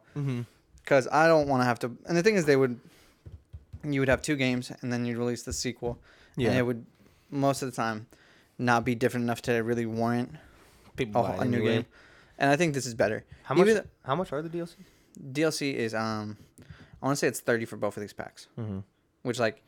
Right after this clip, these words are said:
Speaker 2: the game's sixty bucks. I'd rather pay thirty bucks for the D L C instead of sixty bucks for
Speaker 1: Yeah.
Speaker 2: uh,
Speaker 1: It's,
Speaker 2: the
Speaker 1: it's
Speaker 2: same
Speaker 1: just
Speaker 2: game.
Speaker 1: interesting that they, that you s-, that the D L C for each version of the game is also different, though, too.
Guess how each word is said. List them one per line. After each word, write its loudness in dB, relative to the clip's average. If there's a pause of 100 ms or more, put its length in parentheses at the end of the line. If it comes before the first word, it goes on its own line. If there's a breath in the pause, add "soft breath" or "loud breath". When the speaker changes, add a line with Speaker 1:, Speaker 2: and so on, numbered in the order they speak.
(520 soft breath)
Speaker 2:
the -4
game's 2
sixty -2
bucks. 0 (300 soft breath)
I'd 2
rather 2
pay -2
thirty 2
bucks -2
for -6
the -8
D -4
L 0
C -8
instead -6
of -6
sixty -10
bucks -6
for -6 (400 soft breath)
Speaker 1:
Yeah. -6 (540 soft breath)
Speaker 2:
uh, -6
Speaker 1:
It's, -2
Speaker 2:
the -4
Speaker 1:
it's 0
Speaker 2:
same -2
Speaker 1:
just 0
Speaker 2:
game. -4
Speaker 1:
interesting -8
that -6
they, -6 (100)
that -10
you -14
s-, -14 (180)
that -6 (160)
the -10
D -4
L 2
C -6
for -10
each -8
version -4
of -6
the -6
game -6
is -10
also -8
different, -10
though, -10
too. -12